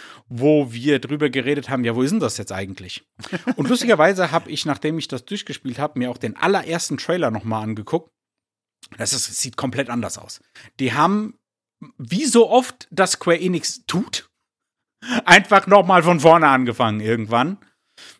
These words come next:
und haben dadurch die Entwicklung noch mal auf Punkt Null zurückgesetzt und haben alles noch mal gemacht.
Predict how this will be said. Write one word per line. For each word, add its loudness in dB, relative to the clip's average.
und 4
haben 4
dadurch 6
die -2
Entwicklung 0
noch 4
mal 2
auf 2
Punkt -2
Null 2
zurückgesetzt -4
und 2
haben 4
alles 4
noch 2
mal 2
gemacht. -10